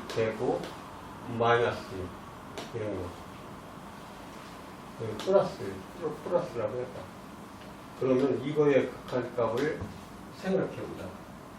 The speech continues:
어, X 마이너스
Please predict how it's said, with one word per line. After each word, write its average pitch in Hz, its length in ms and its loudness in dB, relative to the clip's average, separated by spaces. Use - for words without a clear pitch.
어, 113 180 8
X 139 260 6
마이너스 117 420 6